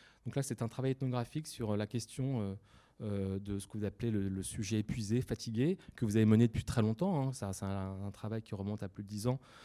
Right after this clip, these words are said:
On va en parler tout à l'heure. Dans une, vous avez suivi un travail d'une association de, de, de gens,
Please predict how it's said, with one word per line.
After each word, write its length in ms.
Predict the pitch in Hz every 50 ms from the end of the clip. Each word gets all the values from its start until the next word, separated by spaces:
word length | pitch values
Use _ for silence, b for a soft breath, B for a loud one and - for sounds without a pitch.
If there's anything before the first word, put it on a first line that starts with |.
| B B B B B B
On 60 | 101
va 80 | 95 101
en 80 | 101
parler 220 | - - - 110 107
tout 120 | - 107 -
à 80 | 107
l'heure. 240 | 101 110 113 117 117
Dans 100 | 107 95
une, 240 | 92 92 95 98 107
vous 320 | 107 98 98 101 95 98
avez 160 | 98 92 92 98
suivi 400 | - - - 104 101 110 113 113
un 100 | 98 92
travail 340 | - - - 104 101 107 104
d'une 100 | 98 98
association 640 | 95 92 113 98 - 107 95 - - 117 110 110 107
de, 200 | 101 95 95 98
de, 180 | 95 98 92 92
de 280 | 95 98 98 98 101 101
gens, 360 | 98 104 104 101 101 98